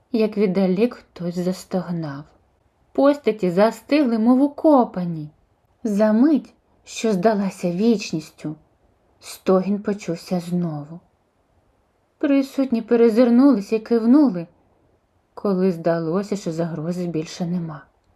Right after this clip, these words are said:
«Мені хочеться вщипнути себе, щоб перевірити, чи це не сон». Одна з постатей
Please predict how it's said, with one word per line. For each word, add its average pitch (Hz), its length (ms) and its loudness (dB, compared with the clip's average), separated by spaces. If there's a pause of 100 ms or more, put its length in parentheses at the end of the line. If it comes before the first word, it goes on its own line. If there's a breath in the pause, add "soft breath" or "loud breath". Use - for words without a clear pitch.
(420)
«Мені 233 300 4
хочеться 240 540 0
вщипнути 247 580 2
себе, 160 420 -8 (380)
щоб - 220 -6
перевірити, 247 760 4
чи - 160 -16
це - 120 -4
не 240 140 4
сон». 226 420 2 (1400)
Одна 196 360 0
з - 120 -10
постатей 185 800 -4